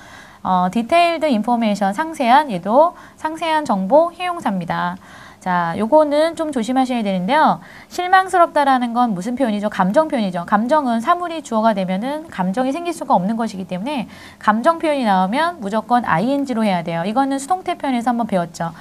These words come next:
항상 능동으로 하셔야 돼요. 실망스러운 결과. 자, 그 다음에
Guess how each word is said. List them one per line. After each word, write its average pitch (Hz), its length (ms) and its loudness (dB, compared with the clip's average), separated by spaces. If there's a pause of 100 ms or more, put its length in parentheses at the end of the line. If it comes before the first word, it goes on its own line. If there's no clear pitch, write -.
(140)
항상 320 340 -2
능동으로 302 420 2
하셔야 180 320 0
돼요. 170 140 -4
실망스러운 285 500 -2
결과. 185 480 2 (680)
자, 180 320 -2
그 247 60 0
다음에 269 560 4